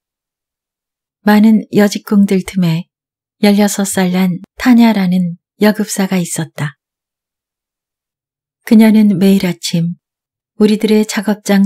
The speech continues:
창유리에 장밋빛 조그만 얼굴을 갖다 대고 낭낭하고 상냥한 목소리로 우리에게 이렇게 외치는 것이었다.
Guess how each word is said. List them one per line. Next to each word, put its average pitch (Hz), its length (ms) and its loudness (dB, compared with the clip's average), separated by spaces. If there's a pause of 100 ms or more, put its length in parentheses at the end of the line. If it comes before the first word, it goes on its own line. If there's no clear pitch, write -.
창유리에 170 720 -2 (600)
장밋빛 208 640 0
조그만 202 480 0
얼굴을 180 460 -4
갖다 202 340 -8
대고 156 460 -8 (720)
낭낭하고 196 920 0
상냥한 220 560 2
목소리로 170 640 -4 (500)
우리에게 214 460 2
이렇게 208 440 -2
외치는 208 400 0
것이었다. 170 680 -6